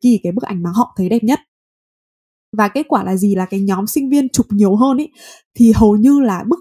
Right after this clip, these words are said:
ảnh luôn luôn đẹp hơn cái nhóm mà sinh viên được lựa chọn cái bức ảnh cuối cùng.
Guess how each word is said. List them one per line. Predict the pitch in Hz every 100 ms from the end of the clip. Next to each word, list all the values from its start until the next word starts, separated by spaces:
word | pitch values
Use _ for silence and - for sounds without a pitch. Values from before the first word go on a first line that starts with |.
| -
ảnh | 220 180
luôn | 269 311
luôn | 294 262
đẹp | 202 -
hơn | 226 220 -
cái | 196
nhóm | 185 175 196
mà | 254
sinh | - 233
viên | 240 233 -
được | 233 202 220
lựa | 214
chọn | - 240 -
cái | 190
bức | 226
ảnh | - 170 _ _
cuối | 190 185
cùng. | 277